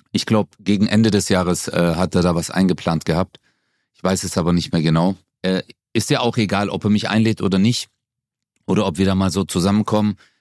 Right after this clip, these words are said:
Ist ein tolles Format, äh, was er macht und, ähm, äh, ich fand, ich fand das mit dir richtig nice. Also ich fand das, äh, das Video mit Geber und Nehmer,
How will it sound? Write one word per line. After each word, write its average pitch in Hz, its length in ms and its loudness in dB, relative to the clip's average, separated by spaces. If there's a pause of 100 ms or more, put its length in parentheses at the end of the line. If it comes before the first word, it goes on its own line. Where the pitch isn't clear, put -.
Ist 110 160 -4
ein 104 80 2
tolles 123 260 0
Format, 113 520 -2 (440)
äh, 101 100 -2
was 101 680 -2
er 117 60 2
macht 127 480 -2
und, 151 440 -2 (760)
ähm, 98 800 2 (260)
äh, 95 200 -2
ich - 140 -2
fand, 151 300 -2
ich - 120 -4
fand 156 200 0
das - 240 -4 (200)
mit 123 200 0
dir 131 160 2
richtig 143 320 -2
nice. 131 500 -2
Also 95 200 0
ich 95 100 -4
fand 110 180 2
das, 110 280 -2
äh, 95 640 0 (1400)
das 113 200 -2
Video 156 240 4
mit 131 240 0
Geber 135 260 2
und 110 180 0
Nehmer, 135 520 2